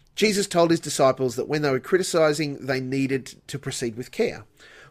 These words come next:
"Why do you see the speck in your neighbor's eye but do not notice the plank in your own eye? Or how can you say to your neighbor, 'Let me take the speck out of your eye,' while the plank is in your own eye? You hypocrite. First take the plank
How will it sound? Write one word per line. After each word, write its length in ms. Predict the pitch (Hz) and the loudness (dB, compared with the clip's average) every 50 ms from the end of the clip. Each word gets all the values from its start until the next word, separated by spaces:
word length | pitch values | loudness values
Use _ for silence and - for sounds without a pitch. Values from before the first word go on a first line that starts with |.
| _ | _
"Why 200 | - 143 175 190 | 6 10 10 10
do 60 | 190 | 10
you 80 | 190 185 | 8 2
see 160 | - - 175 | 2 2 0
the 80 | 147 135 | 0 0
speck 320 | - - - 147 135 - | -4 -2 -2 -2 -2 -2
in 100 | 139 131 | -6 -4
your 80 | 127 131 | -2 -2
neighbor's 380 | 123 127 135 135 123 139 131 - - | 2 2 2 2 2 -2 -4 -4 -4
eye 180 | 131 127 127 127 | -2 -2 -2 -2
but 160 | 113 123 110 | -4 -6 -8
do 100 | - 127 | -8 -8
not 160 | 123 120 - | -8 -8 -8
notice 280 | - 113 113 117 - - | -8 -10 -10 -10 -12 -14
the 80 | 110 | -16
plank 340 | - - - 113 110 107 - _ | -16 -12 -12 -12 -12 -12 -14 _
in 100 | 120 113 | -14 -12
your 140 | 107 107 101 - - | -12 -12 -12 -10 -6
own 240 | 120 127 131 123 - - | -4 -4 -4 -4 -6 -10
eye? 300 | 113 110 101 101 101 - - - | -10 -10 -10 -12 -14 -16 -16 -6
Or 180 | - 135 147 156 | 0 0 2 4
how 140 | 175 185 | 4 4
can 180 | 175 - - 170 | 4 4 -4 -6
you 80 | 156 147 | -6 -6
say 240 | - - 156 139 | -4 -2 0 0
to 140 | 143 - 147 | 0 -2 -4
your 120 | 131 127 127 | -4 -2 -2
neighbor, 300 | 123 127 120 123 120 - - - - - - - | -2 0 -2 -4 -4 -6 -12 -20 -20 -20 -14 -2
'Let 160 | - 190 - | 0 0 2
me 100 | 180 190 | 2 -2
take 280 | 170 - 165 175 170 147 | -2 0 0 0 0 0
the 100 | 143 143 | -4 -6
speck 320 | - - - 143 131 - | -6 0 0 -2 0 2
out 160 | 131 131 127 | 0 2 2
of 100 | 127 113 | 0 -2
your 320 | 117 139 202 220 214 151 123 | 0 4 6 6 8 6 4
eye,' 320 | 101 92 92 117 156 190 - - - _ _ _ | 2 -2 -2 -4 -4 -4 -6 -14 -20 _ _ _
while 240 | 127 127 127 123 123 | 0 2 2 2 0
the 80 | 123 | -2
plank 340 | 120 - - 127 127 120 - | -6 -6 -6 -6 -6 -4 -6
is 140 | 127 113 131 | -6 -6 -6
in 80 | 127 | -4
your 160 | 123 123 123 127 | -4 -2 0 2
own 140 | 143 143 123 | 0 0 0
eye? 240 | 110 98 80 - - _ _ _ _ _ - - - - - - _ | -2 -8 -12 -16 -20 _ _ _ _ _ -20 -20 -20 -20 -20 -20 _
You 220 | - 147 196 214 196 | -2 0 2 2 4
hypocrite. 600 | - - 135 127 - - - - - - - - _ _ _ _ _ _ _ _ _ _ | 4 2 2 2 0 -6 -12 -12 -14 -14 -16 -20 _ _ _ _ _ _ _ _ _ _
First 300 | - - 185 202 196 - | 0 4 4 4 4 2
take 180 | - 175 175 175 | 0 0 0 0
the 80 | 151 | -6
plank 420 | 139 - - - 196 196 190 185 | -10 -10 -8 -4 -2 -2 -2 -4